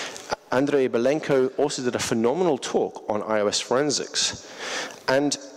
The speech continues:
I think for me, twenty eleven was the time when Apple started to shift away from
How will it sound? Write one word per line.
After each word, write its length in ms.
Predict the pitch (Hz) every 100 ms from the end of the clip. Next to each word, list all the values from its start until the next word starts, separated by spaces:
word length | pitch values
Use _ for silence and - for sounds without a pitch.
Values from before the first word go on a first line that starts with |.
| - - -
I 40 | 120
think 240 | - 151
for 100 | -
me, 240 | 135 135 151
twenty 380 | - 151 156
eleven 520 | 160 131 127 139 175 165 117 120
was 160 | - 113
the 100 | 127
time 600 | - - 131 123 135 151 143 -
when 160 | 113 113
Apple 280 | 113 - 135
started 340 | - 127 113
to 80 | -
shift 360 | 208 - 135 -
away 300 | 127 117 117
from 360 | 113 107 98